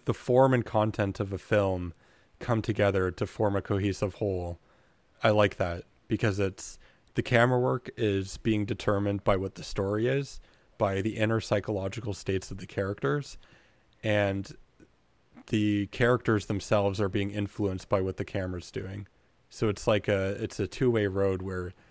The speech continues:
these relationships are feeding into each other and so something like The Tree of Life, like, to, to disregard it and say, "Oh, it's a boring movie," you know, um, why couldn't it have just been, like, why didn't they just shoot it normally? It's like, well, you're kind of, like, missing the point. Like,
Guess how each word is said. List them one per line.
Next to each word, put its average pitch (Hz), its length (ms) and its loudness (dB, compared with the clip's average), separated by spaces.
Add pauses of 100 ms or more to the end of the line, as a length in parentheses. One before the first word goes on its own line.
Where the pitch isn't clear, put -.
(140)
these 110 180 0
relationships 101 720 0
are 95 100 -2
feeding 107 400 0
into 98 300 -4
each 92 180 -8
other 90 340 -6 (560)
and 117 100 -2
so 127 120 4
something 139 320 2
like 123 160 2
The 117 80 2
Tree 117 260 2
of 95 140 2
Life, 98 340 -2
like, 98 240 -4
to, 98 260 0 (340)
to 120 80 2
disregard 110 640 2
it 101 120 0
and 98 140 -6
say, 101 160 0
"Oh, 98 60 0
it's 98 180 -4
a 110 60 4
boring 104 440 2
movie," 98 480 0 (400)
you 110 100 -2
know, 92 360 -2 (460)
um, 95 500 -4
why 113 240 2
couldn't 104 260 -4
it 98 40 -2
have 95 80 -4
just 98 220 -4
been, 98 260 -2 (360)
like, 101 160 -4
why 107 140 2
didn't 104 160 2
they 101 100 -2
just 101 140 -2
shoot 98 200 -2
it 95 80 -6
normally? 92 580 -2 (400)
It's 110 160 -6
like, 110 160 2
well, 113 240 2 (120)
you're 117 140 -2
kind 131 260 -2
of, 117 80 0
like, 104 200 0
missing 107 400 0
the 98 80 -2
point. 98 480 -2
Like, 92 320 -8